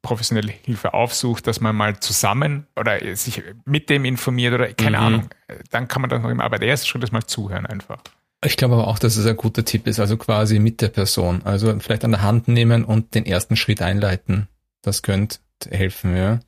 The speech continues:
Speaker 1: Ja.
Speaker 3: Wenn es jemand das für sich nicht macht.
Speaker 1: Genau.
Speaker 3: Mhm. Matthäus.
Speaker 2: Ja, Frido.
Speaker 3: Das ist quasi unsere längste Folge bis jetzt.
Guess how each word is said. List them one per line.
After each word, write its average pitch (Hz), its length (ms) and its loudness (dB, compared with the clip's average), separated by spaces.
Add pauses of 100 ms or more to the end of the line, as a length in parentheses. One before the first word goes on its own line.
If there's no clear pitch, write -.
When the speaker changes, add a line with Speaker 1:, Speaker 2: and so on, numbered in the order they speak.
(460)
Speaker 1:
Ja. 135 220 -2 (260)
Speaker 3:
Wenn 104 140 0
es - 100 -4
jemand 98 220 0
das - 60 -6
für 98 100 -10
sich - 220 -4
nicht - 180 -6
macht. 90 320 -4 (560)
Speaker 1:
Genau. 104 200 2
Speaker 3:
Mhm. 117 200 0 (560)
Matthäus. 127 600 2 (880)
Speaker 2:
Ja, 104 260 2 (120)
Frido. 110 260 0 (200)
Speaker 3:
Das 113 180 2
ist - 220 0 (240)
quasi 117 340 2
unsere 120 240 6
längste 120 380 2
Folge 139 360 0
bis 98 140 0
jetzt. - 380 0